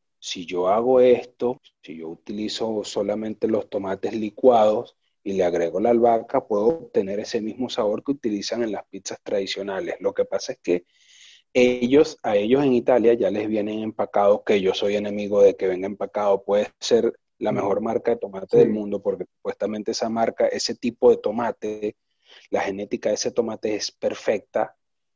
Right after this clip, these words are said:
Speaker 1: y, y les da a ellos, eh, la oportunidad de utilizarla directo del em-, del envase. Pero yo soy enemigo de las cosas que vienen envasadas, porque por más bueno que sea el tomate, ya eso pasó por un proceso químico que no es lo que yo quiero para mi producto.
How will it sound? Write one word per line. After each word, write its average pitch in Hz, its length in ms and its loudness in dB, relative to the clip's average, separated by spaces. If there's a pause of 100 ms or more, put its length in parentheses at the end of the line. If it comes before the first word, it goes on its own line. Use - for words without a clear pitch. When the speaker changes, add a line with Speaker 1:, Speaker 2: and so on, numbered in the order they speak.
(320)
Speaker 1:
y, 107 540 -4
y 101 40 -4
les 98 180 0
da 95 160 2
a 107 80 2
ellos, 107 840 2
eh, 92 460 -4
la 98 120 0
oportunidad 95 680 -4
de 113 60 0
utilizarla 107 680 -4
directo 98 440 -2
del 101 160 0
em-, 90 220 -6
del 101 400 -2
envase. 95 460 -6
Pero 104 200 -4
yo 131 220 4
soy 113 340 -2 (100)
enemigo 104 420 -6
de 101 80 2
las 90 140 -4
cosas - 280 -8
que 98 100 -8
vienen 95 200 -6
envasadas, 92 480 -8
porque 87 240 -8
por 95 200 -8
más 107 180 -8
bueno 127 280 8
que - 100 0
sea 110 160 -6
el 110 80 -8
tomate, 127 520 -2 (440)
ya 110 200 2
eso 110 180 -4
pasó 104 300 -4
por 113 160 -2
un 107 280 -8
proceso 110 500 -2
químico 123 400 -2
que 92 100 -8
no 95 140 -8
es - 60 -10
lo 101 120 -4
que 92 120 -8
yo 92 140 -6
quiero 98 220 -6
para 87 220 -6
mi 85 100 -14
producto. 85 500 -10